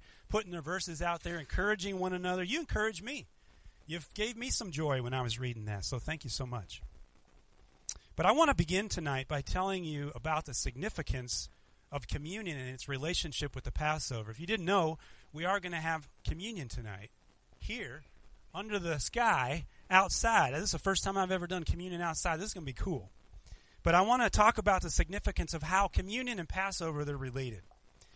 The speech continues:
Passover was one of the most widely celebrated Jewish holidays. And it has its origins in the book of Exodus, where God promised to rescue his people from the bondage that they were under from Pharaoh,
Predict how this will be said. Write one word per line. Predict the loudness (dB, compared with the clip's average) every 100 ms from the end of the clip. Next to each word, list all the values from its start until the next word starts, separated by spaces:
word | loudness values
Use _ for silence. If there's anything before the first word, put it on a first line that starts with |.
| -20 8
Passover | 8 8 10 10 10 8
was | 6
one | 4 2
of | 2
the |
most | 2 2 2
widely | 4 8 8 8 6 4
celebrated | 4 6 6 4 2 2 0
Jewish | -2 -4 -4 -2
holidays. | 0 0 -2 -6 -8 -10 -10 -18 -20 -20 -20 -20 -20 -10 4
And | 6
it | 6
has | 6 6 6
its | 2 -4
origins | -4 -4 -2 -4 -4
in | -4 -4
the | 0
book | 2 2
of | -2 -4
Exodus, | -6 -4 -8 -8 -10 -12 -14 -20 -20 -6
where | -4
God | 2 4 6
promised | 6 6 4 0 -2
to | -2
rescue | 0 0 -2 -6
his | -10 -8
people | -6 -6 -8 -10
from | -10 -10
the | -10
bondage | -2 0 0 0 -2 -2 -4 -8 -20 -6
that | -4
they | -2
were | 0 0
under | 0 0
from | -4 -6 -8
Pharaoh, | -6 -2 0 -2 -6